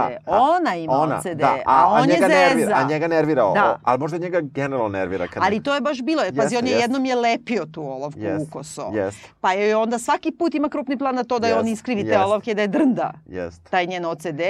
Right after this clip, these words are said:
Speaker 1: E, to je
Speaker 2: I
Speaker 1: baš
Speaker 2: sad on baš ima sad poslednji,
Speaker 1: Jeste,
Speaker 2: poslednji
Speaker 1: jeste,
Speaker 2: kadar je
Speaker 1: okrene
Speaker 2: krupni
Speaker 1: viljušku.
Speaker 2: plan na
Speaker 1: Jeste,
Speaker 2: okrenutu
Speaker 1: jeste,
Speaker 2: viljušku.
Speaker 1: zato što mislim da je baš to, da ti negde misliš da znaš, ne znaš da znaš, misliš da znaš, ne znaš da znaš, da li te pušta ili te... Ja
Speaker 2: A
Speaker 1: baš
Speaker 2: to je ono kao kad pričaš sa studentima, kad ti kažu otvoren je kraj.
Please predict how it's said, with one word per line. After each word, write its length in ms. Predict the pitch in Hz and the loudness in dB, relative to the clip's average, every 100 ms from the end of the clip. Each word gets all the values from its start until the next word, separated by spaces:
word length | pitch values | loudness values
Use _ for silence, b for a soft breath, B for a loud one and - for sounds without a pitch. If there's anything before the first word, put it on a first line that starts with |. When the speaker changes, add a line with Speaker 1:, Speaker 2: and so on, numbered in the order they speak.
| 262 311 | 0 0
Speaker 1:
E, 100 | 135 | 0
to 140 | 202 | 0
je 40 | |
Speaker 2:
I 40 | 202 | 2
Speaker 1:
baš 140 | - | 2
Speaker 2:
sad 200 | 294 233 | 2 2
on 140 | 254 240 | 0 0
baš 200 | 247 277 | 0 0
ima 140 | 262 | 0
sad 260 | 285 220 - | 0 -2 -2
poslednji, 400 | 226 - 269 113 | -2 0 0 0
Speaker 1:
Jeste, 420 | 113 101 107 - | 0 -2 -4 -4
Speaker 2:
poslednji 300 | 120 110 175 | -2 2 2
Speaker 1:
jeste, 140 | - | 2
Speaker 2:
kadar 140 | 220 220 | 2 2
je 40 | |
Speaker 1:
okrene 160 | - 262 | 2 2
Speaker 2:
krupni 80 | 254 | 2
Speaker 1:
viljušku. 180 | 208 | 0
Speaker 2:
plan 320 | 254 240 247 254 | 0 2 0 2
na 60 | |
Speaker 1:
Jeste, 160 | 269 240 | 2 2
Speaker 2:
okrenutu 220 | 233 262 | 0 0
Speaker 1:
jeste, 120 | 175 247 | 0 0
Speaker 2:
viljušku. 300 | 226 190 123 | -2 -4 -2
Speaker 1:
zato 220 | 143 180 | -2 -4
što 160 | - | -6
mislim 380 | 156 175 - 165 | -6 -6 -6 -4
da 60 | 151 | -4
je 60 | 135 | -2
baš 220 | 165 165 | -2 0
to, 320 | 349 160 113 | 2 4 4
da 120 | 98 107 | 2 -6
ti 240 | - 175 | -8 -6
negde 580 | 160 165 156 143 151 127 B B | -4 -4 -4 0 0 0 B B
misliš 540 | 120 151 175 180 175 | -6 -6 -6 -4 -2
da 140 | 143 156 | 0 -2
znaš, 480 | 127 151 147 139 139 | -2 -4 -4 -6 -6
ne 220 | 131 127 | -2 -2
znaš 200 | 101 92 | -2 -8
da 160 | 90 | -8
znaš, 380 | 82 90 85 82 | -8 -8 -8 -8
misliš 320 | 131 156 156 127 | -8 -8 -8 -8
da 100 | 131 | -8
znaš, 320 | 131 135 131 | -6 -6 -6
ne 140 | 120 | -8
znaš 140 | 107 98 | -8 -8
da 100 | 107 | -8
znaš, 220 | 120 110 | -8 -8
da 200 | 117 131 | -2 -2
li 80 | 131 | -2
te 100 | 135 | -8
pušta 400 | - 143 - 120 | -6 -6 -6 -8
ili 120 | 104 | -6
te... 120 | 107 B B | -6 B B
Ja 100 | 143 | 2
Speaker 2:
A 40 | 185 | 2
Speaker 1:
baš 100 | 220 | 4
Speaker 2:
to 80 | 349 | 0
je 100 | 370 | 0
ono 140 | 392 | -4
kao 140 | 427 | -6
kad 120 | 403 403 | -8 -8
pričaš 260 | 381 427 | -8 -8
sa 120 | 330 | -8
studentima, 760 | - - 262 302 269 240 156 156 | -8 -6 -2 -2 -2 -6 -6 -6
kad 140 | 156 165 | -8 -10
ti 80 | |
kažu 200 | 196 240 | -8 -4
otvoren 360 | 220 208 240 208 | -4 -4 -6 -6
je 100 | 180 | -6
kraj. 360 | 156 160 117 | -4 -4 -4